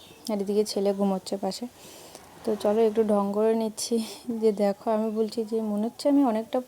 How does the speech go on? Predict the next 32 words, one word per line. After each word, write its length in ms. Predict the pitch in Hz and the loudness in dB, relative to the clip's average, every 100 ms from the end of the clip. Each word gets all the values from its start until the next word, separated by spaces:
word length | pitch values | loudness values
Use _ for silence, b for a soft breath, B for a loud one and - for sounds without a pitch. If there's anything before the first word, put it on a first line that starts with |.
| - B B B B - | -10 B B B B -16
ফর্সাও 560 | - 214 208 - 339 392 392 | -2 -2 0 4 6 6 4
হয়ে 180 | 330 240 | 4 4
গেছি, 400 | 220 - - - 233 226 - | 2 0 -4 0 0 0 0
সুন্দরী 440 | 247 247 262 294 277 | 2 4 4 4 4
হয়ে 160 | 240 220 | 4 4
গেছি। 400 | 220 214 - 240 240 247 247 B B B B B - 349 | 2 0 -2 -2 0 -2 -6 B B B B B -6 0
না 80 | 415 | 4
গো, 60 | 254 226 | 4 4
একটু 120 | - 240 | 2 0
নাটক 200 | 202 214 - | 0 -2 -2
করতে 180 | 214 233 | 0 0
জানো 140 | 233 233 | 0 2
তো 40 | 240 | 4
মেয়েদের 260 | 220 202 220 | 4 4 2
ভালোই 360 | 196 196 202 226 | 2 0 4 6
লাগে। 280 | 233 185 - 220 | 6 2 -6 -4
আর 60 | 226 220 | -2 2
কারা 160 | 214 214 | 2 2
কারা 120 | 233 | 0
আমার 120 | 226 214 | 0 0
মতো 120 | 214 226 | 2 2
নাটক 240 | 202 220 208 | 2 0 0
কর-, 280 | 214 220 220 - | 2 4 2 2
করো, 200 | 208 202 220 | 2 2 0
মানে 160 | 208 214 214 B B B B B 233 | -2 -2 -6 B B B B B 0
নিজে 300 | 220 208 220 208 | 2 4 4 6
যখন 200 | 214 226 226 | 4 4 0
ভাবো 240 | 208 202 208 | 0 0 0
যে 60 | 214 | 0
না 60 | 208 208 | -2 -2
আমাকে 180 | 208 208 | -2 -4
একটু 120 | - | -4